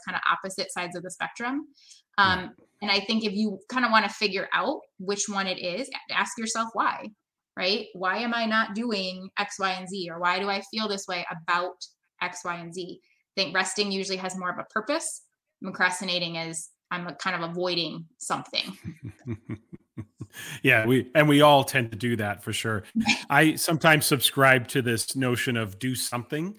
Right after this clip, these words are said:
Speaker 2: So I've often found myself in situations where, like, I don't feel like writing, or I don't feel like editing, or I don't feel like doing some heavy lifting. So I say, "Well, you gotta do something. You've gotta, let's make this time productive." And I do something sort of,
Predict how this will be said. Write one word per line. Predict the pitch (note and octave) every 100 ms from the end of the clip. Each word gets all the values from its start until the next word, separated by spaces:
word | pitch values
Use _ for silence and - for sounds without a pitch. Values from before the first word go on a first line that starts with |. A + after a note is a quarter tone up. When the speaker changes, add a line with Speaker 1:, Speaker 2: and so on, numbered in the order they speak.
| - - -
Speaker 2:
So | - C#3+ C3 B2
I've | B2+ B2
often | B2+ B2 A#2+
found | B2 A2+
myself | A2+ G#2+ A#2+ A2
in | B2
situations | G#2+ A2 A#2+ G#2+ A#2+ A2
where, | A2 G#2+
like, | G#2
I | A#2
don't | A2 B2 A#2+
feel | - B2+ A2+
like | A2 G#2+
writing, | G#2 G#2 F#2+ F#2
or | G2
I | G2
don't | G2+ A2 A2
feel | - B2
like | A2 -
editing, | A#2 G#2+ G2+ G2
or | F#2+
I |
don't | G2+ A#2
feel | -
like | G#2+ G2+
doing | A2 G#2+
some | G#2 G#2
heavy | B2 C3
lifting. | A#2 G#2+ - G2+ - - - -
So | - C#3+
I | B2+
say, | C3 C#3
"Well, | C3+
you | C#3+
gotta | F#3+
do | G#3+
something. | G3+ - D#3 A#2+ G#2 -
You've | B2 A#2+
gotta, | C#3+ C#3 -
let's | C#3+ D#3 F3
make | D3+
this | - D3 D3
time | C3 A#2+
productive." | A#2 A2+ A2 A#2+ A2+
And | A2+
I |
do | A2 -
something | - A2+ B2+ A#2 A2+
sort | G#2+ A#2+
of, | G#2+